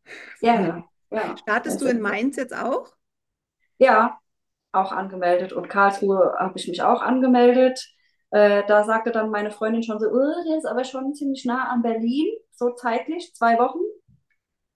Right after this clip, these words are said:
Speaker 1: Und da hab ich dann zu ihr gesagt, „Ja, du hast doch mal gesagt, das war so ein guter Trainingslauf damals.“ Dann hat sie gesagt, „Ja, den musst du aber dann entspannt angehen.“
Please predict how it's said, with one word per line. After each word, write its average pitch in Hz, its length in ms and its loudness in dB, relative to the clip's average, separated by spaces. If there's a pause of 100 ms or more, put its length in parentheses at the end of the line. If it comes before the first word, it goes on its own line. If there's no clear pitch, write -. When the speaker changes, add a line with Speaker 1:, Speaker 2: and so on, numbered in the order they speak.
(560)
Speaker 1:
Und 220 300 -2
da 220 80 -6
hab 220 140 -4
ich 220 100 -10
dann 214 200 -4
zu 220 120 -8
ihr 214 160 0
gesagt, 220 300 -4
„Ja, 240 220 4
du 254 160 -4
hast 240 160 -8
doch 240 80 -2
mal 226 160 -2
gesagt, 220 240 -12
das - 140 -20
war 220 120 2
so 226 120 -6
ein 220 60 -16
guter 226 220 -6
Trainingslauf 285 640 -2
damals.“ 349 680 0 (480)
Dann 196 120 -4
hat 202 120 -4
sie 202 60 0
gesagt, 196 240 0
„Ja, 196 200 6
den 175 260 0
musst 202 240 -6
du 208 60 2
aber 185 120 4
dann 190 120 -2
entspannt 170 400 -2
angehen.“ 156 540 -4